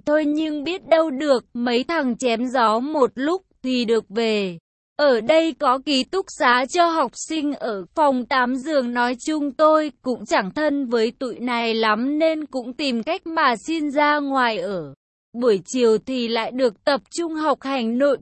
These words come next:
quy này nọ, mấy thằng con trai lại tập trung chém gió tiếp. Thằng Tài hôm nay nó hí hửng nói, "Này mày, hôm nay to phát hiện ra ở lớp một em vú to vãi luôn,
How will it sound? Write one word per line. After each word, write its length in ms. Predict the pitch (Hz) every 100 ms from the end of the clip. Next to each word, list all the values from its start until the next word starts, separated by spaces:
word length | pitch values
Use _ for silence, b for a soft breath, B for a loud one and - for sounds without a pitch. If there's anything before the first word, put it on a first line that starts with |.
| -
quy 160 | 359
này 320 | 294 285 254 233
nọ, 340 | 240 240 240
mấy 300 | 202 240 240
thằng 280 | 262 330 262
con 260 | 233 311 311
trai 300 | 330 311 302
lại 260 | 311 285 - -
tập 140 | 254 -
trung 260 | - 330 302
chém 320 | 262 226 240
gió 340 | 247 233 233 285
tiếp. 240 | 330 381 -
Thằng 260 | 240 226 202
Tài 320 | 247 240 226
hôm 360 | 262 320 294
nay 340 | 285 294 285 277
nó 320 | 247 220 240
hí 260 | 277 269 262
hửng 500 | 285 247 208 202 214
nói, 480 | 214 208 214 294 359 _ _ _ -
"Này 380 | 254 269 247 240
mày, 320 | 240 254 240
hôm 360 | 233 320 311 320
nay 320 | 320 330 294 -
to 200 | 339 339
phát 260 | 370 392
hiện 220 | 339 294 - 190
ra 180 | 302 202
ở 240 | 214 240
lớp 300 | 214 269 339
một 240 | 262 240 202
em 360 | - 240 294 269
vú 280 | 214 254 277 -
to 200 | 330 330
vãi 260 | 254 190
luôn, 520 | 277 277 285 277 269